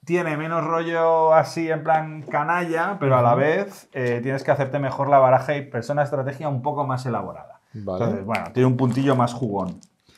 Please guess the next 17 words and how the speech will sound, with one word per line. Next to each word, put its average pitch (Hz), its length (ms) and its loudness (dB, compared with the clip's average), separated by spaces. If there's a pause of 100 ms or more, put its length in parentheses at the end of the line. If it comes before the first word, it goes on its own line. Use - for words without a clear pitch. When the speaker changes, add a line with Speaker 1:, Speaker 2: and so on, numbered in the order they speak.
(440)
Speaker 1:
Y 165 60 2
luego 202 240 6
a 214 40 10
la 196 80 6
hora 196 160 6
de 185 180 0
construirte 175 460 0
la 190 100 6
baraja, 165 600 6 (260)
eh, 135 380 0
¿sabes 185 280 0
eso 185 220 -6
que 170 80 -6
sucede 151 400 -2
en 139 120 -2
Star 127 340 0
Realms 120 500 -2